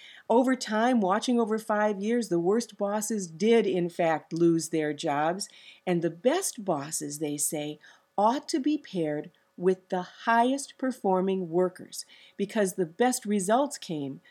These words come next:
when the truly superior bosses were paired with the superior employees,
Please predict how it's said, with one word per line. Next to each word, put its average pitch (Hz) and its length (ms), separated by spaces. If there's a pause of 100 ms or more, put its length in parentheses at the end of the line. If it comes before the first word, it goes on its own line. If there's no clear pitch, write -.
(240)
when 180 180
the 175 100
truly 247 440
superior 214 720
bosses 135 580 (200)
were 180 120
paired 220 560
with 180 140
the 180 80
superior 196 680
employees, 156 720